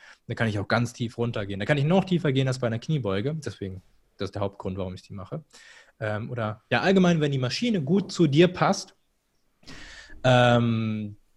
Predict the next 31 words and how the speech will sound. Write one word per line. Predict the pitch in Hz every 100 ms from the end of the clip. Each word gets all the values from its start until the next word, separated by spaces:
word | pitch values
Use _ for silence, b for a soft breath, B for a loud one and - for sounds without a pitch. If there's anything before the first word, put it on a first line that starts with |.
| _ - - _ _ _ -
richtig | 127 151 190 165 113
gut | 120
zu | -
dir | 117
passt, | 110 156 175
dann | 156
finde | 147 156
ich | 147
das | 139
wirklich | 131 139 127
sogar | 117 107
besser | 107 135 - 143 156 -
als | 107 113 117 -
das | - 113 -
Training | 117 113 113 117
an | - 107
freien | - 110 113 110
Geräten. | 98 98 107 120 -
Aber | - 147 131 117 160 - B B -
die | 113
Wahrscheinlichkeit | 113 139 135 - 117
ist | 107
so | - 208
gering, | 143 135 156 180
dass | 131 -
du | 127
eine | 117
richtig | 113 131 127
gute | 135 123
Maschine | 117 - 117 98
findest. | - 92 90 -